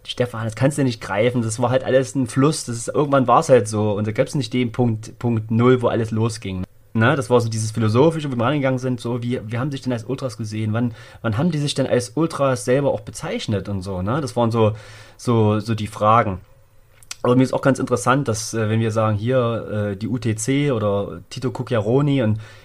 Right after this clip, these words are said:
also in, in Genua wird immer, also wenn von Sampdoria und Ultras gesprochen wird, sind damit die Ultras Tito gemeint, ne? Also das geht immer, wenn Ultras, ist immer Ultras Tito, ne? Weil Ultras hießen von Anfang an die Gruppe, aus denen dann quasi die Gruppe geworden ist, so,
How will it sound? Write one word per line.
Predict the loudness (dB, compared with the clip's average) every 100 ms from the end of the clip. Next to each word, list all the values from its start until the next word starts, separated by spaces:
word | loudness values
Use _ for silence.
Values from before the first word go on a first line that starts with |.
| -18 -10
also | -6
in, | -4 -4
in | -4
Genua | 0 0 2 2 2 0
wird | -4 -4
immer, | 0 0 0
also | -2 -2
wenn | 0 0
von | 0
Sampdoria | -2 0 2 2
und | 2
Ultras | 0 -6 -8
gesprochen | -8 -6 -4 -4
wird, | -6
sind | -2 0
damit | 2 0
die | -2
Ultras | -6 -6
Tito | -6 -6
gemeint, | -6 -8 -10
ne? | -10 -8 -8
Also | -8
das | -8 -10 -6
geht | 0
immer, | 2
wenn | 2 2
Ultras, | 0 -2 -6 -4
ist | -8 -2
immer | -2
Ultras | -2 -4 -8
Tito, | -8 -8
ne? | -6 0
Weil | 2 2 0 -10 -20 -6
Ultras | 0 2 2 -2 -2
hießen | -4 -6 -4
von | -4
Anfang | -4 -4 -4 -4
an | -2 -2 -2 -4 -8 -18 -6
die | -6
Gruppe, | -4 -4 -2
aus | -2 -4
denen | -4 -2
dann | -2
quasi | -2 -4 -4
die | -6 -6 -6
Gruppe | -6 -4
geworden | 0 0 -2
ist, | -6
so, | -14